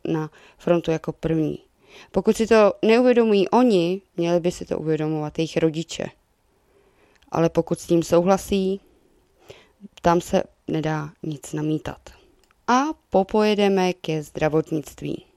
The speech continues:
Kdy tento týden na Lidovkách vyšel článek o opičích neštovicích. Nové opičí neštovice jsou dvakrát smrtelnější, varuje epidemiolo-,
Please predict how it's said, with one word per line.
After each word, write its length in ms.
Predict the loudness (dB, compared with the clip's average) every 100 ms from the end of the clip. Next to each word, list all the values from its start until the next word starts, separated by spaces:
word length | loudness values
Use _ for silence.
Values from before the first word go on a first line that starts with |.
| _ _ _ _ -20 -20 _ _ _ _ _
Kdy 280 | 4 6 6
tento 380 | 6 4 4 0
týden 560 | 0 0 0 2 2
na 100 | 2
Lidovkách 640 | 2 0 -2 0 0 0 -10 _ _ _ _ _ _ -6
vyšel 380 | -4 0 -2 -2
článek 560 | 2 4 6 2 2
o 40 | 0
opičích 420 | 0 -4 -4 -2
neštovicích. 960 | -4 -2 -4 -4 -8 -12 -12 -14 -20 _ _ _ _ -20 -20 -20 _ 0
Nové 240 | 4 4
opičí 400 | 4 0 0 2
neštovice 580 | 2 2 2 2 0 -2
jsou 280 | 2 0 2
dvakrát 640 | 2 2 4 4 4 2 -8
smrtelnější, 920 | -4 -2 2 4 4 2 0 -4 -6 0
varuje 380 | 2 4 4
epidemiolo-, 840 | 2 2 4 2 2 0 -2 -4